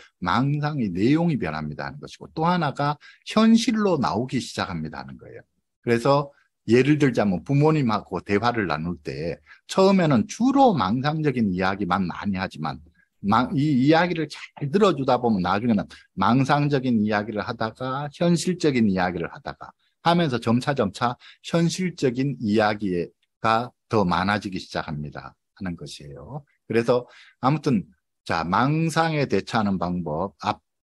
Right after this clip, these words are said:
앞에 제가 했던 이야기가 첫 번째가 위험하냐 위험하지 않느냐를 구분하셔야 됩니다. 두 번째가 위험한 망상이면 적극적으로 대처해야 되지만 위험하지 않은 망상이면 경청해 주셔야 됩니다. 요 이야기를 했고요. 그다음에 이제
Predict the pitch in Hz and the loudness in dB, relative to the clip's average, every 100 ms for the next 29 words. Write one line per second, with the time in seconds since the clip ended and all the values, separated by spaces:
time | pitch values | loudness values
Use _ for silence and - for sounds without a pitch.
0 | - 170 - - 127 113 107 98 113 101 | -6 -4 -2 -2 0 0 0 0 0 0
1 | 92 87 90 82 90 95 - 180 - 175 | 0 -2 -4 -6 -6 -4 -2 0 2 2
2 | 170 123 123 131 - - _ 147 214 220 | 0 0 2 0 -4 -16 _ 2 6 6
3 | 180 143 143 139 151 156 147 127 117 95 | 6 4 2 0 4 4 4 2 0 -2
4 | 98 101 90 80 135 123 110 82 82 67 | -2 -2 -2 -2 -2 2 0 0 -4 -6
5 | 67 69 - - _ 127 123 139 107 76 | -8 -12 -16 -20 _ -2 2 2 0 -6
6 | 71 _ - - _ 139 220 254 208 170 | -8 _ -20 -20 _ 4 8 8 8 6
7 | 156 113 110 117 127 120 117 107 - 151 | 4 4 4 2 2 4 4 2 -2 -6
8 | - 233 208 147 107 98 113 101 95 90 | -2 2 2 4 2 0 0 0 -2 -4
9 | 85 107 208 233 202 170 131 98 120 110 | -2 2 4 6 6 4 0 0 0 0
10 | 101 104 101 90 82 - 131 170 170 175 | -2 -2 -2 -2 -4 0 4 4 2 -2
11 | 185 180 _ _ - 117 - 135 90 80 | -2 -4 _ _ -4 -2 2 2 2 -4
12 | 76 73 117 120 117 95 80 - 82 73 | -8 -2 0 2 2 -2 -8 -8 -8 -8
13 | 101 139 _ _ 107 127 120 110 101 | -8 -10 _ _ -2 0 2 0 -2